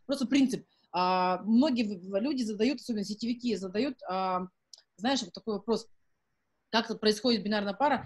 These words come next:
Э, то есть м-, могу ли я зарабатывать, а, от людей, которые от вышестоящего спонсора, допустим, прилетели, да, об-, от активности его, а, а я ещё никого не пригласила? Так вот, мы скажем так,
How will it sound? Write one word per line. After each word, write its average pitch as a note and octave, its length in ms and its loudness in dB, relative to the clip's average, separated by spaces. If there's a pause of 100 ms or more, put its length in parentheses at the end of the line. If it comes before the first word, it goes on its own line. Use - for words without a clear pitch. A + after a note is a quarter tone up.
(160)
Э, A3 80 -12
то G3 220 -14
есть - 140 -6
м-, - 80 -14
могу A3 500 2
ли C#4 80 4
я A3 80 2
зарабатывать, A3 720 0
а, F#3 340 0
от G#3 220 -8
людей, D#4+ 400 0 (220)
которые B3+ 320 0
от A#3 180 -6
вышестоящего A#3 580 0
спонсора, A3+ 400 -2
допустим, G#3+ 300 -4
прилетели, A#3+ 460 0
да, A3+ 160 2
об-, F3+ 260 -12
от A3 100 -4
активности A#3+ 540 2
его, G3 340 -2 (360)
а, G3 200 0
а A3+ 60 2
я D4 120 6
ещё F#4 160 2
никого D4 240 4
не C4 60 6
пригласила? G#3 540 -2 (260)
Так F#3+ 140 -4
вот, D#4 140 0
мы C#4 100 0
скажем C4+ 360 2
так, F3+ 280 0